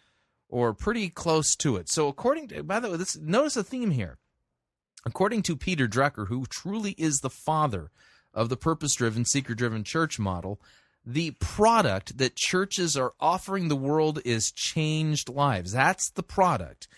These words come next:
That's the measure of success. How many changed lives? So he's, he's talking about, so one church was offering help to the homeless, and he says the results in changed lives were zero, or pretty close to it.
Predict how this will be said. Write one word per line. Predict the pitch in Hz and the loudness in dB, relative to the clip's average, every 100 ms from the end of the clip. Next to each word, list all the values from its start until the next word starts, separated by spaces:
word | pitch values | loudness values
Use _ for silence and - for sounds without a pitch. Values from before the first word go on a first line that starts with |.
| - _ - | -20 _ 4
That's | 139 190 - | 4 4 0
the | - 180 | 0 2
measure | 180 180 156 175 | 4 2 2 -2
of | 160 | -2
success. | - 151 - 90 - - | -4 -6 -4 -4 -4 0
How | 156 196 214 | 2 4 2
many | 190 175 165 151 _ _ _ _ _ | 2 2 2 0 _ _ _ _ _
changed | - - - 165 131 113 113 113 - - _ _ _ _ _ _ _ _ _ | 0 2 4 6 6 4 2 0 -2 -10 _ _ _ _ _ _ _ _ _
lives? | - 120 123 117 92 82 | -10 0 4 4 2 -2
So | 131 | 0
he's, | 135 147 139 - | 0 0 -2 -2
he's | 165 139 127 | -2 -4 -4
talking | - 151 - 139 | -2 -2 -2 0
about, | 123 117 - | 2 2 -2
so | 98 | -6
one | 123 131 139 | 0 0 0
church | 143 131 | -2 -2
was | 127 120 | -2 0
offering | 117 - 107 | 0 -2 -2
help | 123 - | -2 -4
to | |
the | 107 | -6
homeless, | 160 196 185 165 - | 0 0 2 0 0
and | 131 131 123 | -2 -2 -4
he | 120 | -6
says | 113 139 123 - | -2 0 -2 -4
the | 123 | -4
results | 123 113 170 185 - | -2 0 2 0 -2
in | 135 | -2
changed | - 165 160 127 | -2 -2 -2 -4
lives | 131 143 143 - | -2 0 0 -2
were | 123 120 | -2 -2
zero, | 98 92 123 175 104 78 - _ _ _ _ _ _ - | -2 -2 0 0 -2 -4 -12 _ _ _ _ _ _ -20
or | |
pretty | - 107 | -10 -8
close | 120 120 - | -4 -4 -4
to | - | -8
it. | 78 | -12